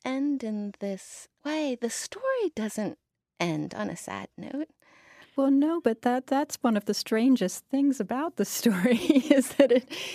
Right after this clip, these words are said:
Speaker 2: she's been robbed. She's sitting on the side of the, you know, s-, basically sitting on the curb. All she has is her lunch pail.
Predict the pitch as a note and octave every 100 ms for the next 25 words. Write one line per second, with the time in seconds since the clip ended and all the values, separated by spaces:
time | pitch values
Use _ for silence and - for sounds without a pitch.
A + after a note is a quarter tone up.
0 | D#4+ B3+ B3 - G#3 G3+ F#3 F#3 F#3 F3+
1 | G3+ G#3+ - - F3 - G3+ G3 G3 F#3
2 | F#3 - G3 F#3+ F#3 F3+ - C#4+ - G3+
3 | F#3+ G#3+ A#3 - G#3+ G#3 - A#3 G3+ F#3+
4 | - G3 F#3+ G3 G3 - B3 G3+ - F3+
5 | F3 E3+ F3+ - - G3+